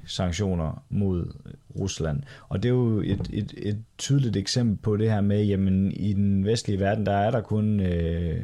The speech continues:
en rigt-, et rigtigt svar. Det er at bekæmpe Rusland på alle mulige måder, man overhovedet kan, hvor man,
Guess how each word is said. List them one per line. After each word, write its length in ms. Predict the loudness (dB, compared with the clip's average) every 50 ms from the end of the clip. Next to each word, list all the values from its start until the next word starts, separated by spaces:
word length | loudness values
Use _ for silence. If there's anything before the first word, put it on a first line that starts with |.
| -8 -8 -4
en 380 | -2 0 0 0 0 -2 -2 -2
rigt-, 220 | -2 -2 -4 -6 -10 -6
et 280 | -4 -2 -2 -2 -2 -2
rigtigt 260 | -2 -2 -4 -6 -4
svar. 360 | -2 -2 0 0 0 -2 -4
Det 220 | -4 -2 0 0
er 180 | 2 2 2 0
at 160 | 0 -2 -4 -4
bekæmpe 440 | -6 -6 -2 0 0 0 0 0
Rusland 460 | 0 0 -2 -2 -2 -2 -2 -2 0 0
på 60 | 0
alle 200 | 0 2 2 2
mulige 320 | 2 2 2 2 2 0
måder, 260 | 2 2 2 2 0
man 160 | 0 0 0 0
overhovedet 360 | 0 0 0 0 0 -2 0
kan, 260 | -2 0 0 -2 -4 -8 -14 -20 -20 -20 -20 -16 -8 -4
hvor 140 | 0 2 2
man, 340 | 2 2 2 2 2 0